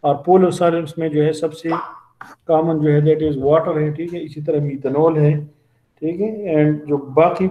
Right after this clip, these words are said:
जितनी भी है तो वो जो है that are easily available भी है और उसमें जो है बहुत से एडवांटेजेस है, ठीक है।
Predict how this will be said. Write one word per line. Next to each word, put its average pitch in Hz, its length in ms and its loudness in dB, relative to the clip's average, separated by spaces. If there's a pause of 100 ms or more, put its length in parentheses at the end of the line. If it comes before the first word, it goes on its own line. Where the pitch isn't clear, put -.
जितनी 175 320 -2
भी 165 160 0
है 160 400 -2 (460)
तो 156 140 4
वो 147 220 4
जो 175 120 2
है 170 400 2
that 160 260 2
are 160 180 4
easily 175 500 0
available 175 460 4
भी 165 140 -2
है 170 220 -4
और 143 240 -2
उसमें 160 420 -12
जो 143 100 -4
है 170 260 -6 (460)
बहुत 170 260 2
से 180 80 4
एडवांटेजेस 123 640 2
है, 113 60 -12
ठीक 214 280 -4
है। 247 60 -14